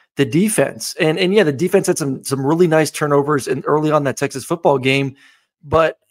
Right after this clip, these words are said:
they still had over five hundred yards, and it, it took Dylan Gabriel marching them down the field in the fourth quarter at the end of the game for them to win it. So there are still problems on that side of the football that, uh, it's not U S C. Like, I don't wanna say, like, this is the same thing as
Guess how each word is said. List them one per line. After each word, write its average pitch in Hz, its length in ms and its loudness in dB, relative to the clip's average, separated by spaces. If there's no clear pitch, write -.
they 165 200 2
still 196 220 0
had 180 100 4
over 147 180 0
five 156 340 0
hundred 160 220 -4
yards, 160 320 0
and 147 100 -2
it, - 120 -4
it 147 200 0
took 147 300 -4
Dylan 151 320 2
Gabriel 151 380 2
marching 143 420 -2
them 139 140 -4
down 135 240 -2
the 120 80 -8
field 170 340 0
in 139 80 0
the 120 80 -2
fourth 135 320 -2
quarter 165 300 2
at 147 120 0
the 147 60 -2
end 143 80 2
of 127 60 -4
the 131 60 -4
game 160 360 -4
for 156 120 -2
them 156 180 4
to 170 100 -2
win 233 220 -4
it. - 140 -8
So 156 460 4
there 208 300 2
are 185 40 0
still - 480 2
problems 156 440 0
on 123 60 -10
that 135 180 -2
side 143 140 2
of 131 40 -4
the 113 80 -12
football 135 540 -2
that, 135 260 -2
uh, 147 180 -16
it's 165 240 -2
not 185 400 0
U 165 200 0
S 131 180 0
C. 131 240 -10
Like, 127 140 -4
I 139 80 2
don't 175 140 2
wanna 170 180 0
say, 160 160 0
like, 131 180 0
this 143 220 -6
is 131 100 -6
the 131 80 -4
same 143 300 -2
thing 143 180 -2
as 131 220 0